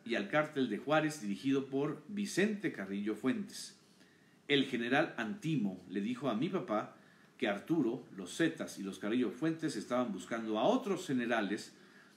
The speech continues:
para pedirles que atacaran a mi papá, al Mayo Zambada, a mi compa, el Chapo,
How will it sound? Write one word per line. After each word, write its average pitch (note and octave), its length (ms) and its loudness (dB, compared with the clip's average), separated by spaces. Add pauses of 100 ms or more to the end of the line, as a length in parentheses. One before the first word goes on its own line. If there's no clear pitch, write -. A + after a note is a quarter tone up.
(160)
para C3 220 6
pedirles E3 400 4
que C3+ 80 2
atacaran B2 600 2
a G2+ 140 -4
mi G#2 140 0
papá, D#3 640 0
al E2+ 140 -14
Mayo F#2 200 -8
Zambada, D#3 600 0 (480)
a G#2+ 100 2
mi G#2 160 0
compa, D#3 500 2
el F2+ 160 -8
Chapo, F3+ 380 0